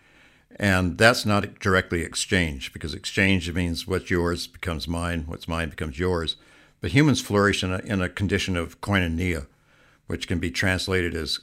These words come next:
communion, community, communication. And it's through the communication of goods, rather than exchange of goods, I think we flourish. And what I mean by that is in <clears throat> communicating the goods of creation, what is yours and what is mine becomes ours.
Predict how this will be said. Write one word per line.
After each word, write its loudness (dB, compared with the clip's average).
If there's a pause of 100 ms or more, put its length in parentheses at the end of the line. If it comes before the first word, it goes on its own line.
communion, 0
community, -2
communication. -4 (360)
And -4
it's -6
through 2
the 0
communication 2
of -10
goods, -6
rather 0
than -2
exchange 0
of -8
goods, -6
I -6
think -12
we -12
flourish. -10 (640)
And -2
what 2
I 2
mean 4
by 2
that -2
is -6
in 0 (240)
<clears throat> -16
communicating 4
the -2
goods -4
of -10
creation, -6 (960)
what 4
is 2
yours 6
and 0
what 4
is -2
mine 0
becomes -2
ours. 0